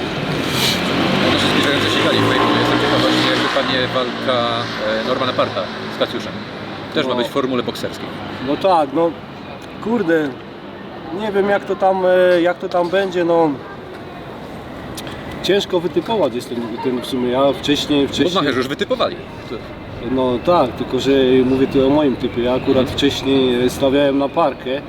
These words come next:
Speaker 2: Natomiast kurde, no nie wiadomo, nie wiadomo, bo to jest boks, nie? To jest formuła czysto bokserska,
Speaker 1: Tak, to ma być
Speaker 2: także
Speaker 1: bokserska formuła.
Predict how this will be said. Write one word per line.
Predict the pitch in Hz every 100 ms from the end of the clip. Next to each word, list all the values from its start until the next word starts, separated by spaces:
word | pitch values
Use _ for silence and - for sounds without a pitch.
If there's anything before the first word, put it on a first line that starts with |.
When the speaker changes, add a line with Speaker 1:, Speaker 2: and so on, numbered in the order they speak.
| - - - - - - - - - - - -
Speaker 2:
Natomiast | 117 139 156 156 - - -
kurde, | 175 156 170 170 151 - - - - - - - - - -
no | 120 143
nie | 170
wiadomo, | 175 180 185 180 175 170 170 170
nie | 170
wiadomo, | 170 151 151
bo | 151
to | 180
jest | 180 135
boks, | 175 131 -
nie? | 113 139
To | 156
jest | 147 -
formuła | 143 147 170 151 - - 135 117 -
czysto | 180 - 170
bokserska, | 156 - 175 147
Speaker 1:
Tak, | 127 -
to |
ma | 131
być | 110
Speaker 2:
także | 135
Speaker 1:
bokserska | - - -
formuła. | 107 - 95